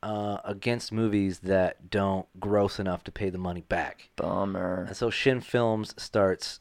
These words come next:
Speaker 1: hemorrhaging money, and to try and fix that, he starts pirating Japanese movies into Korea and saying that he directed them and trying to sell them like that.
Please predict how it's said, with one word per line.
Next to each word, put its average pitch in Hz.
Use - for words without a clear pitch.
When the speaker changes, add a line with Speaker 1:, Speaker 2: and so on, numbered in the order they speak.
Speaker 1:
hemorrhaging 95
money, 87
and 87
to 98
try 101
and 87
fix -
that, 110
he -
starts -
pirating 135
Japanese 113
movies 131
into 123
Korea 131
and 95
saying 107
that 120
he 123
directed 131
them 160
and 98
trying 107
to 95
sell 131
them 156
like 156
that. 175